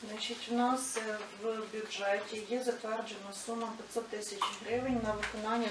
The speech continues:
заходів цієї програми. Відповідно до цієї програми ми допомагаємо військовим частинам.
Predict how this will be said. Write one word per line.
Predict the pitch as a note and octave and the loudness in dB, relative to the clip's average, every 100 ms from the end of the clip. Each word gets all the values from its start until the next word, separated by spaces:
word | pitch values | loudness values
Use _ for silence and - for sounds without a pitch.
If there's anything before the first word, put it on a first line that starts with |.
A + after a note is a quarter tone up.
| G3 | 2
заходів | G3+ G#3+ G3+ G3+ | 2 2 0 -2
цієї | - G#3 G#3 G#3 | -2 -2 -2 -2
програми. | - F#3 F#3+ F#3 D#3 D#3+ | -2 -4 2 2 2 0
Відповідно | D#3+ F3+ F#3 A3+ A3+ G#3 | -2 -6 -4 -2 0 0
до | G#3 | -2
цієї | G#3+ G#3 | -2 -2
програми | G#3 G3+ A#3 C4 C4 G#3 | 0 4 8 8 8 2
ми | G#3+ | 2
допомагаємо | G#3+ - G3 F#3+ G#3+ A#3 - | 0 -2 -4 -4 4 4 4
військовим | - - G3+ G3+ G3+ | 0 -2 -2 -2 -4
частинам. | - - - C#4 | -4 -4 -4 -4